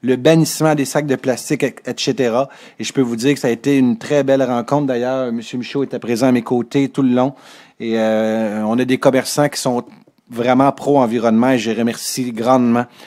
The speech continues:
de leur collaboration. Le vingt-six avril, madame Forêt a assisté au spectacle de cirque de l'école Lamennais.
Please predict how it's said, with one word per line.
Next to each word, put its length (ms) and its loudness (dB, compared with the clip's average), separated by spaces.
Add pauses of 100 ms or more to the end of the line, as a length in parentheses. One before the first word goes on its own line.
(160)
de 120 -2
leur 180 -2
collaboration. 680 -4 (920)
Le 140 6
vingt-six 400 4
avril, 460 6
madame 320 6
Forêt 320 4
a 80 6
assisté 440 -4
au 60 2
spectacle 640 -2
de 140 0
cirque 400 -4
de 80 0
l'école 320 2
Lamennais. 420 0